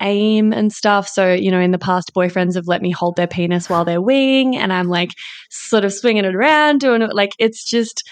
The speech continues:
it's so cool. <laughs> Love that there's this product now, 'cause one of my childhood, uh, not my childhood, one of my best friends,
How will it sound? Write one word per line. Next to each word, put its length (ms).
it's 200
so 300
cool. 520
<laughs> 60
Love 260
that 220
there's 320
this 200
product 400
now, 260
'cause 220
one 160
of 60
my 340
childhood, 640
uh, 140
not 180
my 140
childhood, 380
one 160
of 40
my 100
best 200
friends, 320